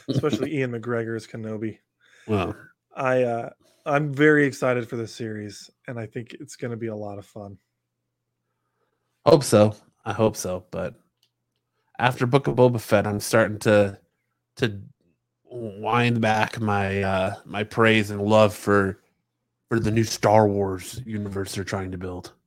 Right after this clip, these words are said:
Speaker 1: The, the irony is it's the opposite for me. After Book of Boba Fett, I'm even more solidified in my love for the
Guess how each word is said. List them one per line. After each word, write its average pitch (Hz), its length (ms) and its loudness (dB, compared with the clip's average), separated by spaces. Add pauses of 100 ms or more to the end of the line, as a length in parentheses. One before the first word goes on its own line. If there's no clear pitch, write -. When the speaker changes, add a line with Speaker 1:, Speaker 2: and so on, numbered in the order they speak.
(400)
Speaker 1:
The, 143 140 -6
the 135 180 -4
irony 120 360 0
is 107 180 -4
it's 101 120 -12
the 117 120 -4
opposite 131 400 0
for 120 100 -6
me. 123 300 -6
After 135 180 -4
Book 131 220 -2
of 131 80 -6
Boba 127 200 0
Fett, 135 200 0
I'm 127 120 -4
even 113 200 -4
more 123 260 -2
solidified 113 640 -6
in 110 80 -10
my 113 80 -10
love 113 320 -4
for 120 100 -10
the 113 220 -6